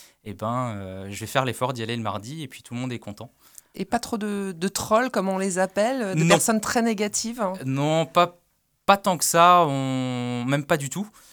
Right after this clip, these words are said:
Speaker 1: On, on est sur des enquêtes de satisfaction, on demande quand même trois minutes de son temps. De toute façon, moi, derrière, je suis là pour les modérer.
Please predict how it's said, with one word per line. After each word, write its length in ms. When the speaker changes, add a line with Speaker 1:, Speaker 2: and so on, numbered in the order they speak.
Speaker 1:
On, 1120
on 120
est 40
sur 200
des 160
enquêtes 260
de 80
satisfaction, 800
on 20
demande 260
quand 120
même 100
trois 220
minutes 260
de 100
son 200
temps. 180
De 100
toute 200
façon, 240
moi, 120
derrière, 320
je 60
suis 140
là 100
pour 180
les 120
modérer. 420